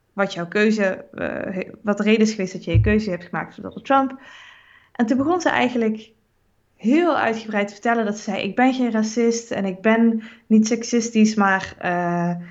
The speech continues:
met Obamacare, daar heb ik, eh, de, de kosten voor mij zijn heel erg omhoog gegaan, dat kan ik niet betalen en daarom vind ik het, hè, en ik heb het gevoel dat de politieke elite niet naar ons luistert en Trump die schudt dan een beetje op." En, eh, eh,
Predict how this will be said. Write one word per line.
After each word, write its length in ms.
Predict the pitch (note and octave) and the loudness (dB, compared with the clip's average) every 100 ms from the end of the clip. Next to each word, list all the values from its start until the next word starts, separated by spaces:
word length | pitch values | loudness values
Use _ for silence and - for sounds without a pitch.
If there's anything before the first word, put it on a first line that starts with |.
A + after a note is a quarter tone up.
| - | -6
met 200 | G3+ G#3+ | -2 0
Obamacare, 680 | A#3 C4 C4 B3 B3 A3+ A3 | 2 4 4 4 2 -2 -2
daar 120 | G3+ | -4
heb 160 | G3+ - | -4 -4
ik, 180 | A3+ | -4
eh, 380 | A3 - F3+ F3+ F3+ F3+ | -6 -8 -4 -2 -4 -4
de, 140 | F#3 | -6
de 140 | G#3+ | -6
kosten 300 | A3 C#4+ D4 | 0 0 2
voor 100 | G#3+ | 2
mij 120 | G#3 G#3 | 4 2
zijn 120 | F#3 | -2
heel 100 | F3+ | -2
erg 80 | A3+ | 4
omhoog 300 | A3 C4 C4 | 6 4 0
gegaan, 220 | A#3 A3+ | -4 -2
dat 80 | G#3+ | -4
kan 100 | F3 | -8
ik 80 | E3+ | -10
niet 100 | F3+ | -10
betalen 500 | G#3+ G#3+ A3 A3 G#3 | -4 0 0 2 0
en 80 | F#3 | 0
daarom 300 | F3+ F3 F3 | -4 -4 -6
vind 140 | F3 | -8
ik 80 | F3 | -10
het, 240 | E3+ E3 - - - | -10 -12 -18 -16 -2
hè, 100 | D4+ | 0
en 160 | C#4+ | 2
ik 120 | G#3+ | 0
heb 100 | G#3+ | -2
het 100 | G3+ | -8
gevoel 420 | - G#3+ A3+ A3+ G#3+ | -8 -8 -4 -4 -2
dat 320 | F#3+ F#3 - - - _ | -2 -4 -16 -20 -20 _
de 100 | - | -8
politieke 500 | G#3+ G#3 G3+ G3+ - | 2 2 2 -4 -8
elite 300 | - F#3 F3+ | -8 -8 -6
niet 140 | F3+ F3 | -6 0
naar 120 | F3 | 0
ons 140 | F3+ | 0
luistert 440 | A#3+ C4 C4+ - G#3+ | 2 4 2 -2 -6
en 140 | F#3+ | -6
Trump 280 | - A3 G#3+ | 0 4 4
die 80 | F#3+ | 2
schudt 260 | - G3+ F#3 | -4 -6 -4
dan 140 | E3+ | -6
een 60 | E3 | -4
beetje 300 | D#3+ F#3 G#3+ | -6 -4 2
op." 300 | C#4+ C#4+ - - - - - - _ _ _ | 2 2 -12 -18 -18 -20 -20 -20 _ _ _
En, 420 | - A#3 B3 B3 | 0 4 4 2
eh, 560 | B3 A3+ A3 A3+ A3+ | -2 -2 0 -2 -4
eh, 60 | A3+ | -6